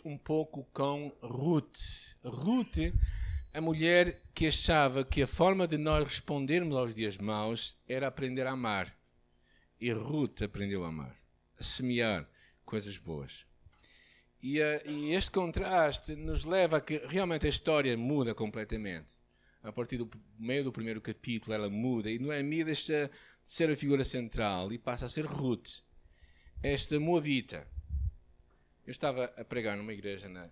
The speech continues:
quinta-feira à noite e eu decidi chamar Ruth uma católica carismática, tá bem?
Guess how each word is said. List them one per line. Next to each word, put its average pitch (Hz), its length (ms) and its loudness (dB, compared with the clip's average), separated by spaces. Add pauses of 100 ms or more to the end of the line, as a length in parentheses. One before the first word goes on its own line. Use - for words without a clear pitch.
quinta-feira 107 440 -12
à - 20 -12
noite 135 560 -8
e 110 220 -10
eu 110 380 -6 (280)
decidi 120 340 -8
chamar 123 400 -2
Ruth 127 480 -6 (100)
uma 117 220 -6
católica 120 480 -6
carismática, 92 720 -12 (180)
tá - 80 -20 (100)
bem? 120 140 -18